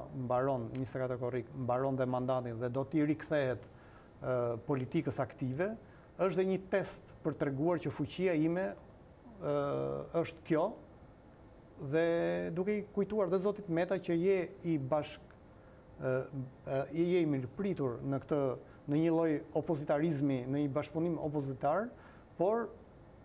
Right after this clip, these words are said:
fillojmë nga ky kuadrant i fuqisë time, ë,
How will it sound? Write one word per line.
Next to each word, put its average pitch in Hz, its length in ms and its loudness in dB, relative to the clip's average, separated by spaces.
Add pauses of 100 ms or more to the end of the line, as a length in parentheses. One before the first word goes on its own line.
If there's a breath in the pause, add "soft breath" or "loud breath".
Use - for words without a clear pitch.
(520)
fillojmë 185 560 2
nga 147 160 2
ky 190 200 -6
kuadrant 156 720 2
i 151 100 0
fuqisë 156 440 -4
time, 151 280 2 (680 loud breath)
ë, 127 140 -2